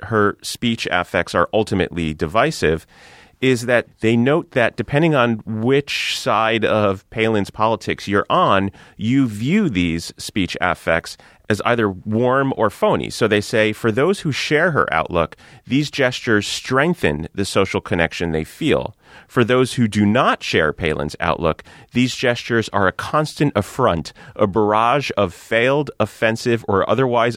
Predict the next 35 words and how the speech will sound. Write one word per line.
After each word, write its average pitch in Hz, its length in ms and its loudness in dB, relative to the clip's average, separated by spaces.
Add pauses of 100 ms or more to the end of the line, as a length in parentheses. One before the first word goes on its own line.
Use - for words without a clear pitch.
undesirable 104 760 2
presuppositions 95 1040 -2 (240)
and 101 220 2
undue 98 360 2
familiarity." 80 880 0 (300)
Those 127 300 0
who 135 120 2
are 104 120 6
aligned 113 480 2
with 123 140 0
her 113 140 0
political 104 480 2
and 95 120 0
cultural 101 480 0
attitudes 87 580 -2 (220)
hear 156 320 0
her 151 160 0
tone 104 420 0
as 92 240 -2
genuine 107 680 0
and 101 160 -2
warm, 87 460 2 (320)
whereas 90 340 2
those 98 300 2
who 95 100 2
disagree 107 580 0
with 95 180 2
her 95 120 0
views 82 500 -2 (180)
hear 104 240 0
her 101 140 0
style 87 560 0
as 82 220 -4
disingenuous 85 960 0 (240)
and 90 180 0